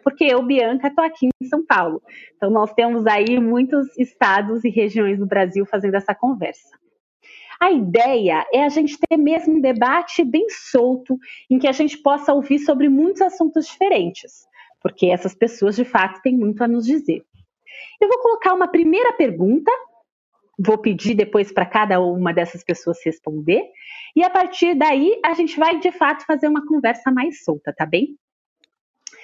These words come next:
Pra vocês quatro, que tão em lugares do, diferentes do Brasil,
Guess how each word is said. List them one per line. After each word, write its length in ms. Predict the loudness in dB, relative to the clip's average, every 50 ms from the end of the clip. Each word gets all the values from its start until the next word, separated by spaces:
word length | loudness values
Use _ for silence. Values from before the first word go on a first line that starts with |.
| -20 -20 -18 -18 -20 -20 -6 _
Pra 140 | 0 2 2
vocês 400 | 2 0 0 0 0 0 0 -4
quatro, 680 | -2 0 0 0 0 -4 -6 -12 -16 _ -6 -6 -6 -8 _ _ _ _ _ _ -4
que 80 | -4 0
tão 240 | 2 2 2 2
em 100 | 2 2 0
lugares 600 | 0 0 0 0 2 2 0 0 0 -4 -6 -6
do, 120 | -8 -8 -8 -10 -8 _
diferentes 720 | -4 -4 -4 -6 -4 -2 0 0 0 0 -2 -2 -4 -4
do 80 | -2 0
Brasil, 500 | 0 0 0 -2 -2 -2 -2 -2 -2